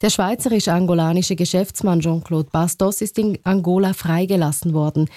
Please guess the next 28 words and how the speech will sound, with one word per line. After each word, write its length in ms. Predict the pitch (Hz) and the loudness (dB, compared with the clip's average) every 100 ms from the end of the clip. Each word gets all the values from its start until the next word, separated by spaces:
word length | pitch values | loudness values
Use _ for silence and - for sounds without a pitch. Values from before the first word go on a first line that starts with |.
| - - - | -14 -20 -14
Dies 80 | - | -2
teilt 300 | 175 156 - | 2 2 2
seine 200 | 156 160 | 2 2
Firma 380 | - 185 190 | 2 2 2
mit. 300 | 165 127 - - - - _ | 2 0 -6 -18 -20 -20 _
Bastos 500 | - 170 - 202 240 | -4 -2 -2 -2 -2
saß 300 | - 190 190 | 0 0 0
seit 180 | 190 175 | 0 0
letztem 340 | 175 180 - 175 | 0 -2 0 2
Herbst 460 | 175 190 - - | 2 2 -2 -2
wegen 300 | 160 147 156 | -2 0 -2
Korruptionsverdachts 1120 | - 170 160 - 165 175 190 196 165 131 - - | 0 0 -2 -2 0 0 0 -2 0 -2 -4 -2
in 140 | 151 | 0
Untersuchungshaft. 1080 | 151 165 160 180 - 165 - 147 131 - _ _ - - _ _ - | 0 -2 -2 -2 0 0 0 -4 -6 -10 _ _ -20 -20 _ _ -2
Nun 260 | 214 226 | 0 2
hat 160 | 233 - | 0 -2
er 120 | 220 | -2
sich 240 | 202 220 | -2 -4
laut 280 | 202 185 185 | 0 0 0
Firmenangaben 840 | - 208 226 196 175 156 147 160 160 | 0 2 2 2 0 0 0 0 0
mit 180 | 151 | 0
den 140 | 156 151 | 0 0
angolanischen 720 | 151 156 156 156 175 - 165 | 0 2 2 2 0 0 0
Behörden 420 | 165 160 160 190 | 2 2 2 0
auf 160 | 170 180 | -2 0
einen 220 | 170 180 | 0 0
Vergleich 540 | - 190 175 190 190 | 0 0 0 0 -2
geeinigt, 560 | - 165 160 160 151 | -2 2 2 2 0